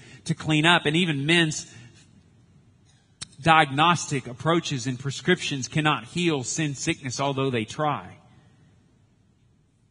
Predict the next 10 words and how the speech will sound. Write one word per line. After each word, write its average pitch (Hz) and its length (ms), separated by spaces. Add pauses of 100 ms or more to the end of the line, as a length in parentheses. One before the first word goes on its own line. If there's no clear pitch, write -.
(2000)
Sin 151 420
is 120 180
removed 123 460
only 139 300
by 113 180
the 110 100
one 117 280
who 117 160
could 101 260
bear 120 420